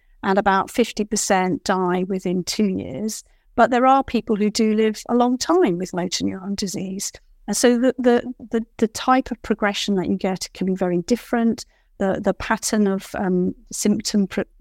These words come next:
um, uh, of symptoms that you get can be very different. So really, I think we should probably think of it as different,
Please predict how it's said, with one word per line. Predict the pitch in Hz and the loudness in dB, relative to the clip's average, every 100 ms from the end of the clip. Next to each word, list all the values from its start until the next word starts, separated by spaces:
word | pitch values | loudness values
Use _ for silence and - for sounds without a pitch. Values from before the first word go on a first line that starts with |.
| - | -10
um, | - 185 185 180 _ _ _ _ _ _ _ - | -4 -2 -2 -4 _ _ _ _ _ _ _ -6
uh, | 208 185 196 - | -4 -2 -4 -4
of | - | -6
symptoms | - - 220 - 208 190 | -4 2 2 2 0 0
that | 190 | -2
you | 202 | -2
get | 202 202 | -2 -2
can | - 202 | -2 -2
be | 196 | 0
very | 190 185 | 0 -2
different. | 185 180 - 185 - | -4 -6 -6 -8 -4
So | 226 | 0
really, | 226 294 294 | 2 4 4
I | 233 | 2
think | - 208 | -2 -4
we | |
should | 220 214 | -4 -6
probably | - 226 214 | -4 -2 -2
think | 208 202 | -2 -2
of | 202 | 0
it | 175 | 0
as | 190 | 0
different, | - - 190 - - | -4 -4 -4 -4 -8